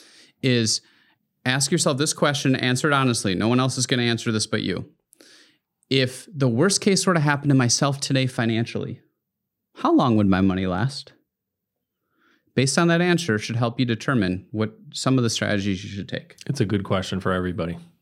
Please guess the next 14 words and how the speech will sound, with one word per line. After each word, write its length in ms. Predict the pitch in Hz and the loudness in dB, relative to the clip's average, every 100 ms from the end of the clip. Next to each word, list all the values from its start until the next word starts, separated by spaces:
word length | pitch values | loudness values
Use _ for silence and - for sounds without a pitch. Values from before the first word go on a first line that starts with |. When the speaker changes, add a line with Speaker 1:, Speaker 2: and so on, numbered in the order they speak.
| _ _ _ _ | _ _ _ _
Speaker 1:
Yeah. 200 | 98 87 - _ _ _ _ _ - - - - - - - - - | -8 -6 -10 _ _ _ _ _ -20 -20 -20 -20 -20 -20 -18 -14 0
Speaker 2:
What 320 | 127 151 - | 2 2 2
got 280 | 151 170 185 | 2 2 4
you 160 | 190 | 4
here 480 | 160 175 170 170 160 - - | 4 4 4 4 0 -6 -4
won't 380 | 123 139 139 139 | 2 4 2 2
get 180 | 135 | 0
you 180 | 135 117 | 0 -2
there. 300 | 101 90 82 - _ _ _ _ _ _ | -2 -4 -8 -16 _ _ _ _ _ _
Just 240 | - 113 - | -10 -8 -4
remember 300 | 110 95 87 | -4 -6 -10
that. 200 | 80 71 _ _ _ _ _ _ _ _ - - - - | -14 -18 _ _ _ _ _ _ _ _ -20 -18 -12 -4
Speaker 1:
Well 140 | 101 | -4
said. 400 | - 101 90 | -2 -2 -2